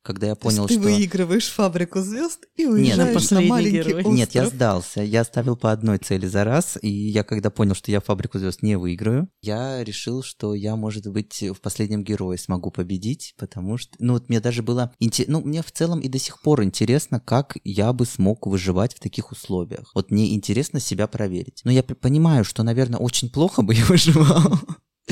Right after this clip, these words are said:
Speaker 1: И это действительно было бы какое-то выживание, но вот у меня до сих пор вот с детства затаилась вот эта вот мысль про то, что мне очень интересно посмотреть на себя в выживании каком-то, вот разводить костёр, ловить какую-то рыбу,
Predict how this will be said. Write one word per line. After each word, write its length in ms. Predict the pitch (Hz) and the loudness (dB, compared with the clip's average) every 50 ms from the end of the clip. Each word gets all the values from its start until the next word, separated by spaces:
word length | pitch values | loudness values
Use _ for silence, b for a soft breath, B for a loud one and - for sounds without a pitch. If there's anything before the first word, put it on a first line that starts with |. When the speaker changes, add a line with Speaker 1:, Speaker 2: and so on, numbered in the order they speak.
| 214 269 311 320 320 311 277 185 | -6 -4 -4 -4 -4 -6 -6 -4
Speaker 1:
И 80 | - 110 | -2 -2
это 180 | 110 107 - 120 | -2 -2 -2 -6
действительно 540 | 107 113 110 - 123 117 - - 107 107 | -6 -6 -8 -6 -8 -8 -6 -6 -6 -6
было 220 | 101 104 104 104 101 | -4 -4 -4 -4 -6
бы 100 | 98 98 | -6 -8
какое-то 380 | - 101 - 110 101 - 110 | -10 -8 -6 -8 -8 -8 -6
выживание, 520 | 101 101 101 104 107 117 127 147 147 120 - - | -8 -8 -6 -6 -6 -4 -4 -4 -4 -6 -6 -6
но 200 | 104 107 110 110 | -4 -4 -4 -4
вот 180 | 104 101 - | -4 -6 -4
у 40 | 104 | -4
меня 180 | 101 101 110 117 | -2 -2 -2 -2
до 80 | 113 | -4
сих 240 | 110 - - - - | -6 -10 -10 -12 -8
пор 240 | - 113 120 139 147 | -4 -2 0 0 0
вот 160 | 127 104 90 | -2 -6 -8
с 20 | - | -8
детства 580 | 92 95 107 127 135 - - - 127 123 117 - - | -6 -4 -2 -2 -2 -4 -8 -8 -8 -6 -6 -6 -8
затаилась 720 | - 101 101 110 - - 120 123 127 123 110 98 - - | -6 -2 -2 -2 0 0 0 2 2 0 0 -2 -2 -4
вот 120 | 107 98 | -6 -6
эта 160 | - 95 - 95 | -6 -6 -8 -6
вот 200 | 101 98 - - | -8 -6 -2 0
мысль 340 | 110 131 175 - - 127 | 2 2 2 0 -2 -4
про 160 | 113 - 95 92 | -2 -2 -2 -2
то, 140 | - 120 | -2 -4
что 160 | 120 - - 104 | -4 -2 -2 0
мне 160 | 98 98 98 | 0 0 0
очень 420 | - - 107 127 - - - 117 - | 0 2 2 2 2 2 -2 -2 -2
интересно 580 | - 101 90 - - - 104 120 139 - - 123 | -2 -4 -4 -2 -2 0 0 0 0 -2 -6 -8
посмотреть 640 | - 104 - - 92 92 90 - 110 120 127 - | -6 -8 -6 -4 -4 -4 -2 -2 -4 -4 -4 -4
на 80 | - 98 | -6 -6
себя 520 | - - - 92 92 101 107 117 127 131 | -6 -6 -8 -6 -4 -2 -2 -2 -2 -4
в 140 | 120 104 95 90 | -6 -8 -10 -6
выживании 640 | 95 107 107 98 - 110 95 95 87 87 90 92 90 | -2 -2 -2 0 -2 -2 -2 -2 -4 -4 -6 -8 -8
каком-то, 500 | - - 92 - - 87 90 87 - - | -8 -10 -12 -10 -10 -10 -10 -10 -12 -12
вот 180 | 90 87 - - | -14 -12 -10 -6
разводить 480 | - 90 87 92 92 90 104 117 - | -6 -6 -4 -2 -2 -2 -2 -4 -6
костёр, 540 | - - 95 92 - - - 120 135 156 160 | -6 -8 -8 -8 -6 -2 0 2 2 2 2
ловить 400 | 135 98 95 95 92 98 98 - | 0 -2 -4 -4 -4 -6 -6 -8
какую-то 460 | - - 92 - - 95 92 - - | -8 -8 -6 -4 -4 -4 -4 -2 -2
рыбу, 500 | 92 101 117 139 151 139 127 120 120 120 | 0 2 2 0 0 0 -2 -2 -4 -6